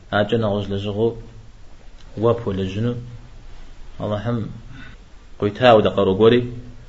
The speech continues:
أبا عم شش عندي زغبشتنا. على حديث مشوق. عندي زغبشتنا. عندي زبصر. يطلب قلت أسشتنا. مبصر.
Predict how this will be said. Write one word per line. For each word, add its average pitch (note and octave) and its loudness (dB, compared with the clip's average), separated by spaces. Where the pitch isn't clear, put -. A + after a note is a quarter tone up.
أبا G#2+ 0
عم A2+ 0
شش - -4
عندي A2 2
زغبشتنا. G#2 -2
على G2+ -4
حديث G#2 -6
مشوق. G#2+ -6
عندي F#2 -4
زغبشتنا. G#2 -6
عندي G2+ -4
زبصر. F#2+ -8
يطلب F#2+ -4
قلت A2 -8
أسشتنا. A#2+ -6
مبصر. G2+ -2